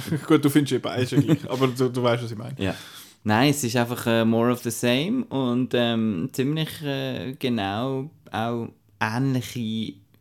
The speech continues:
Speaker 2: Aufgaben. Eben statt dem, dem einen Raum da haben sie jetzt einfach die Bank, wo so, auch so ein Raum ist, wo man so muss ein bisschen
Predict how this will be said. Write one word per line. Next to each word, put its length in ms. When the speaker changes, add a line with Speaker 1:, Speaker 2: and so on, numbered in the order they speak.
Speaker 2:
Aufgaben. 960
Eben 240
statt 300
dem, 340
dem 180
einen 300
Raum 400
da 340
haben 200
sie 80
jetzt 120
einfach 220
die 120
Bank, 680
wo 140
so, 140
auch 200
so 100
ein 180
Raum 320
ist, 200
wo 80
man 160
so 100
muss 240
ein 60
bisschen 140